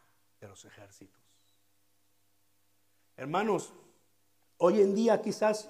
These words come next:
usted ya no, ya no, eh, tiene que preocuparse por los dioses paganos.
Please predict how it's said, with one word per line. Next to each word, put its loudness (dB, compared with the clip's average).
usted 2
ya -2
no, 2
ya 2
no, 0
eh, -8
tiene -4
que 2
preocuparse -4
por -4
los -10
dioses -6
paganos. -10